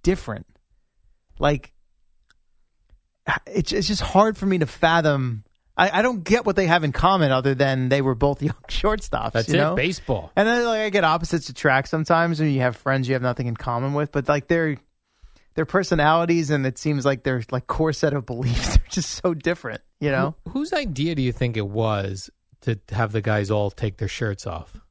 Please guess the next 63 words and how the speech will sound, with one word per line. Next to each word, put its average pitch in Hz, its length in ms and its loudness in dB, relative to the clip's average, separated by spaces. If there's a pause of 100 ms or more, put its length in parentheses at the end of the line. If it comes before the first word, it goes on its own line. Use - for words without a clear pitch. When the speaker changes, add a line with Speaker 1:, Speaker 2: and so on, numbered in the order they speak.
(500)
Speaker 2:
The 113 100 -2
photographer? 123 840 -4
Speaker 1:
Yeah, 196 280 2
I 180 80 2
think 196 240 0
they 185 100 4
were 165 140 2
Speaker 2:
Ooh. - 20 -2
Speaker 1:
referencing 160 540 2
how 139 600 2
at 143 180 0
this 135 140 0
photo 147 340 2
shoot, 135 300 -2
that 131 140 0
was, 131 100 -4
like, 139 100 -2
one 135 180 -2
of 127 60 -4
the 127 60 -6
last 123 300 -2
shots - 680 -2 (280)
Speaker 2:
What 131 100 4
Speaker 1:
that 156 80 8
Speaker 2:
if 170 40 0
Speaker 1:
they 160 120 4
wanted 156 340 0
to 139 80 -6
take, 147 400 0
and 147 80 -4
they 160 80 2
were 151 100 0
running 156 240 2
out 139 120 2
of 123 80 -4
time, 160 380 0
and 131 120 -2
Jeter 135 360 0
didn't 139 260 0
wanna 123 180 0
do 147 260 0
it, 120 100 -2
and 117 80 -6
then 117 100 0
he 117 80 -2
finally 123 360 0
gave 117 260 -6
in. 127 220 -4 (380)
Speaker 2:
"We're 107 80 4
running 123 260 4
out 101 80 0
of 95 80 -6
time 113 240 2
here. 95 140 -2
I'd 87 100 -4
love 107 140 0
to - 80 -2
get 110 200 0
you - 60 -8
guys - 160 6
shirtless." - 720 0
Speaker 1:
<laughs> 196 80 0
Yeah, 180 60 0